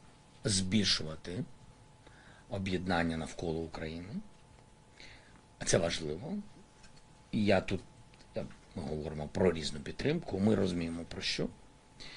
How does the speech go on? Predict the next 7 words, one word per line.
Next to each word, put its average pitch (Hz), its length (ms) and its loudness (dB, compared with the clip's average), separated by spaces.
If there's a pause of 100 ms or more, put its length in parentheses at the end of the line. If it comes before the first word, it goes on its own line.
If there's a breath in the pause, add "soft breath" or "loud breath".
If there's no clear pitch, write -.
(420 loud breath)
Бо 110 240 10
це 143 220 8
буде 113 320 6
їх 95 380 2 (400)
захист. - 440 -4 (1600 loud breath)
Бо 90 140 8
вони, 120 500 6